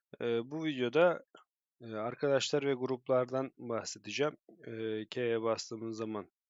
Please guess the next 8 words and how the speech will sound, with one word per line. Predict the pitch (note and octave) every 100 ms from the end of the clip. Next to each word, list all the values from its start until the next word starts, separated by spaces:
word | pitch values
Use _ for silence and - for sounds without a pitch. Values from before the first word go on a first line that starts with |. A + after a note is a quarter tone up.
| -
açılmakta. | - - G2+ G2 F#2+ - E3+ E3+ _ _ - - _ -
Burada | E3 C3+ C#3
arkadaşlarımızı, | C#3 C3 C#3 B2+ A#2 - B2 A2+ G#2+ G#2+ C#3
seviyelerini, | - B2+ A#2 A#2 G#2+ G#2+ B2 D#3 -
hanedanlarını | - C3+ C3+ B2+ A#2+ A#2 A2+ A2 D3
ve | D3 C3
ittifaklarını | - - B2+ A#2+ - B2 B2+
görmekteyiz. | A#2+ G2 F#2+ F2+ A#2 D3+ -